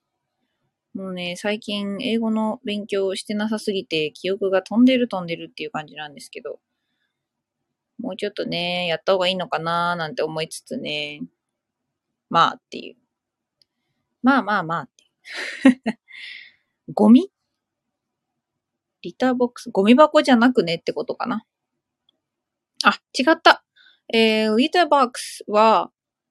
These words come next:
猫用のトイレのことをリターボックスっていうらしいです。あ、これは勉強になった。But not the litter box。箱から出て考えましょう。だけどまあそれ、トイレの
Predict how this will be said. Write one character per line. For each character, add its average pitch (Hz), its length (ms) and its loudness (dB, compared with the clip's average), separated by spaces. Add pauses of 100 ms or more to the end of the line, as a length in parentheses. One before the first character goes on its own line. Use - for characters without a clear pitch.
猫 294 360 6
用 466 200 -2
の 453 120 -4
ト 453 180 2
イ 466 60 2
レ 415 120 2
の 269 120 0
こ 233 140 2
と 226 120 2
を 202 60 2
リ 208 160 -6
タ 302 140 4
ー 302 40 0
ボ 311 120 -4
ッ - 40 -20
ク 262 140 -6
ス 226 120 -2
っ - 20 -14
て - 120 -10
い 180 60 -2
う 185 60 0
ら 190 100 -2
し 202 160 -8
い 170 60 -10
で 165 180 -10
す。 - 140 -20
あ、 180 180 -10 (160)
こ 185 80 -12
れ 190 60 -6
は 185 280 -6 (140)
勉 180 180 -18
強 175 140 -14
に 175 120 -18
な 170 80 -20
っ - 120 -20
た。 - 160 -14 (580)
But - 240 -4
not 247 120 -2
the 214 60 -4 (140)
litter 190 220 -10
box。 - 380 -16 (600)
箱 262 280 -6
か 294 160 -2
ら 294 100 -4
出 320 180 -6
て 330 120 -4
考 302 80 -10 (240)
え 220 80 -8
ま 220 160 -12
し 226 180 -12
ょ 196 540 -6
う。 - 20 -20
だ 202 120 -8
け 202 160 -10
ど 185 120 -18
ま 190 180 -12
あ - 40 -16
そ 185 100 -14
れ、 175 480 -8 (720)
ト 277 220 -4
イ 247 40 -6
レ 190 200 -8
の 170 340 -14